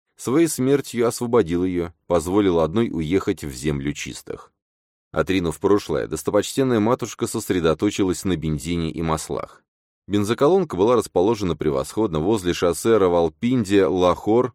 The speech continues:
по которому курсировали большие грузовики, дела пошли лучше некуда. Пия и Назим по очереди сидели в стеклянной будке распорядителя, пока механики заливали горючее в баки легковых машин и армейских грузовиков.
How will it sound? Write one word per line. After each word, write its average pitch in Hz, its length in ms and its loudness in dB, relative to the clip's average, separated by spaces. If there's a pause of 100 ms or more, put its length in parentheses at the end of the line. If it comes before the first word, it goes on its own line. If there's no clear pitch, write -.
(180)
по 85 100 -6
которому 127 500 2
курсировали 104 540 2
большие 90 380 2
грузовики, 85 760 -4 (160)
дела 80 320 2
пошли 127 420 -2
лучше 82 400 -6
некуда. 65 520 -6 (560)
Пия 139 280 4
и 123 160 0
Назим 117 520 2
по - 80 2
очереди 104 420 2
сидели 98 400 0
в - 60 -14
стеклянной 110 500 0
будке 101 360 -4
распорядителя, 87 720 -2
пока 95 280 2
механики 110 480 0
заливали 87 440 2
горючее 85 480 0
в 73 80 -6
баки 98 260 2
легковых 82 460 -2
машин 85 380 -2
и 92 140 -2
армейских 85 520 0
грузовиков. 82 720 -4